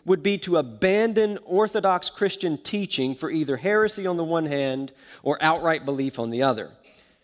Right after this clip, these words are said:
However, it's clear from the rest of James and the rest of the New Testament that this phrase, "the truth," has to mean more than just doctrines we believe with our minds.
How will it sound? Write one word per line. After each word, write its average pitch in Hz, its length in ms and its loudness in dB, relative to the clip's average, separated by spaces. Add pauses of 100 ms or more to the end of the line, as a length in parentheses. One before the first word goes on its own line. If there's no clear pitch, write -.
(120)
However, 175 680 2
it's 147 220 -4
clear 233 400 2
from 185 160 -2
the 151 100 2
rest 180 320 2
of 147 140 -6
James 170 720 0
and 226 180 2
the 226 60 0
rest 214 240 2
of 190 80 -6
the 185 60 0
New 175 100 2
Testament 151 640 -2 (300)
that 170 240 0
this 185 160 2
phrase, 214 480 2
"the 156 120 0
truth," 180 640 0 (500)
has 233 260 4
to 214 140 0
mean 190 320 2
more 220 340 4
than 185 200 -2
just 123 320 -2
doctrines 170 580 0
we 156 140 0
believe 143 400 0
with 131 160 0
our 123 100 2
minds. 104 480 -2